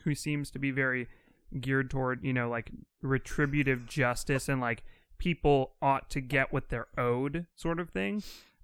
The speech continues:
like, wouldn't he, may-, maybe not, but wouldn't he be in favor of, like, protecting nature and the surrounding area and stuff on behalf of, not, before the town's own sake, and also for the sake of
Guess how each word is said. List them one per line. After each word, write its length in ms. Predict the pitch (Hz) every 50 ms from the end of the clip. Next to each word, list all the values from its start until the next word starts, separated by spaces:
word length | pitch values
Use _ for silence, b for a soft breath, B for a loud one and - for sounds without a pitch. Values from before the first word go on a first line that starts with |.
| -
like, 280 | - 147 139 131 123 - -
wouldn't 380 | 139 139 156 170 185 175 - - _ _ _ _ -
he, 360 | 143 127 - - 156 156 151
may-, 200 | - 151 151 -
maybe 260 | 151 165 175 175 175
not, 220 | 147 151 117 - -
but 120 | - 143 156
wouldn't 280 | 147 151 160 165 - -
he 200 | - 156 151 147
be 300 | 135 143 139 139 139 -
in 140 | 139 135
favor 480 | 120 - - 135 127 127 123 139 135 135
of, 220 | - - 131 127
like, 200 | 127 120 117 120 - - -
protecting 640 | - 131 - - 123 120 - - 131 123 123 123 120 - -
nature 480 | - 135 120 117 - - 147 160 175 - -
and 140 | 123 120 117
the 60 | 117
surrounding 340 | - 135 120 120 123 120 113
area 380 | 110 113 120 139 151 156 - -
and 120 | - 143 139
stuff 260 | - - 147 147 143 - - -
on 220 | 147 131 127 127 123
behalf 500 | 131 127 120 120 120 117 123 - - - -
of, 260 | 127 123 127 123 120 - _ - -
not, 200 | 139 143 151 - - - - - 151 156 143
before 300 | 156 - - 170 165 139
the 100 | 127 123
town's 360 | - - 139 180 247 240 -
own 140 | 131 123 123
sake, 360 | - - 127 117 - - - b b b b b
and 200 | - 139 135 135
also 340 | 156 139 135 - - 139 131
for 360 | - - 139 131 123 120 - - - _ _ - -
the 120 | 139 135
sake 260 | - - 131 120 - -
of 160 | 117 110